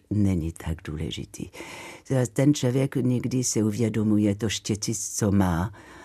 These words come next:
a myslím, že to my jsme měli všichni poděkovat, že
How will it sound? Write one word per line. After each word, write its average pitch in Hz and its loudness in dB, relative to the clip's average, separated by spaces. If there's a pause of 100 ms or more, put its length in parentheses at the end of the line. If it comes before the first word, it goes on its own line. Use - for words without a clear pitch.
(140)
a 107 0
myslím, 110 0
že 107 -2
to 113 0
my 113 0
jsme 113 -2
měli 110 0
všichni 117 -4
poděkovat, 101 -2
že 101 -4